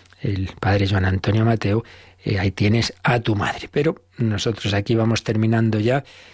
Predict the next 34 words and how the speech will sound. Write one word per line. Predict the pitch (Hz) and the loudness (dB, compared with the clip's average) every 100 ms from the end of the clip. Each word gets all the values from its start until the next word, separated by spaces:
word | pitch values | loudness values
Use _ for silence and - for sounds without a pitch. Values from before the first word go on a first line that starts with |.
| - _ | -20 _
el | 131 101 98 | -4 -2 0
desarrollo | 101 - 107 113 120 120 | 0 0 0 2 2 0
que | 113 | -2
hemos | 110 107 113 | -2 -2 -2
hecho | 107 117 | -2 -2
resumido | 107 135 139 127 120 120 127 | 0 0 0 0 0 0 2
de | 120 | 2
lo | 123 | 2
esencial | 143 170 151 135 123 120 123 - _ - | 0 0 -2 -2 0 0 -4 -12 _ -8
del | 117 107 | -4 -4
culto | - 117 131 | -2 0 2
a | |
la | 127 | 2
Virgen. | 117 110 117 123 - - _ _ | 0 0 -2 -4 -10 -20 _ _
Con | - 107 | -6 0
este | 113 - | 0 0
número | 127 120 123 | 0 2 0
que | 113 | 0
vamos | 113 110 113 | 0 0 -2
a | |
releer | 104 110 117 113 | 0 0 2 2
una | 113 117 | 0 0
vez | 127 113 | 0 0
más, | 110 - - - _ _ | -2 -4 -10 -20 _ _
a | - | -10
ver | 98 92 | -8 -6
si | - 101 | -4 -2
ya | 98 | -2
se | - 110 | 0 0
nos | 87 - | 0 -2
queda, | - 107 107 | 0 2 2
lo | 107 101 | 0 0
aprendemos | 95 95 98 104 95 - | -2 -2 -2 -2 -2 0
bien | 120 120 | 0 0